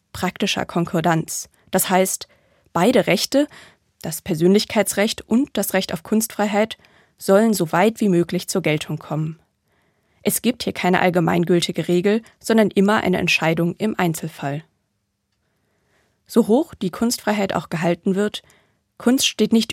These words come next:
über dem Gesetz, sondern bewegt sich im Spannungsfeld des Gesetzes.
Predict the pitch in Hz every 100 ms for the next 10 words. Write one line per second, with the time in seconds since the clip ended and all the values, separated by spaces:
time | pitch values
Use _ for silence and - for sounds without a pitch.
0 | - 196 190 214 220 226 220 226 - -
1 | - - 214 214 202 196 214 - 208 -
2 | - 240 247 254 - 202 180 160 - 156
3 | 160 160 - 160 156 - - - -